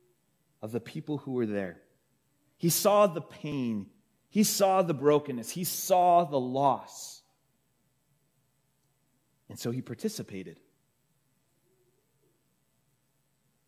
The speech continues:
And I think it was a sincere participation. And I want to suggest to you is that the same thing is true for you.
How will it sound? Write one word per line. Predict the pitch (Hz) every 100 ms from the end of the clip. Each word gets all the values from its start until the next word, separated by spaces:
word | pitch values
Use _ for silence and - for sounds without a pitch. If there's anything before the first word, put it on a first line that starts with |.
| _ _ _ _ _ _ -
And | 156
I | 180
think | 220
it | 202
was | 180
a | 180
sincere | - 175 165 - - 202 202
participation. | 202 - - 165 147 - 214 185 - - _ _ _ _ _ _ _ _ _ _ _ _ _ _ _ _ _ _ _ _ _ _ -
And | 165
I | 220
want | 254
to | 233
suggest | 190 151 180 - 165
to |
you | 165 196
is | 147 139
that | 165
the | 151
same | - - 208 226
thing | 226 202
is | 180 160
true | - - 180
for | 160 156
you. | 143 147 202